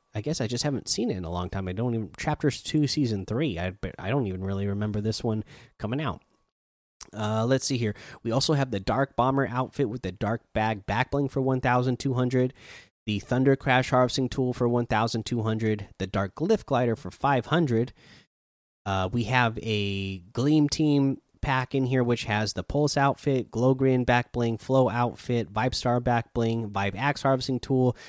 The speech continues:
Glow Wings glider, the Sonic Glow Wrap,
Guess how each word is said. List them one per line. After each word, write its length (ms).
Glow 260
Wings 420
glider, 500
the 80
Sonic 480
Glow 320
Wrap, 380